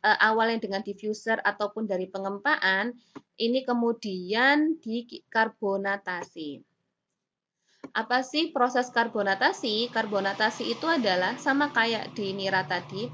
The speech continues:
adalah penambahan kapur atau kalium hidroksida ke dalam jus dan mengalirkan gelembung gas karbon dioksida ke dalam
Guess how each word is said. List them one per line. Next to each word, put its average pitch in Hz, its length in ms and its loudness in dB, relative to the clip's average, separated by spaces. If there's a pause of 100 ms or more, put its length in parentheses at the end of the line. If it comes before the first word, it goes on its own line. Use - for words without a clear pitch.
(320)
adalah 208 640 2 (400)
penambahan 220 1040 0 (600)
kapur 202 560 0 (320)
atau 208 420 2
kalium 214 460 2
hidroksida 190 960 0
ke 240 60 -2 (100)
dalam 185 480 0
jus 202 400 -2 (480)
dan 233 160 4
mengalirkan 240 800 4
gelembung 226 640 6
gas 202 240 4
karbon 220 480 0
dioksida 233 960 2
ke 226 120 -4
dalam 180 520 0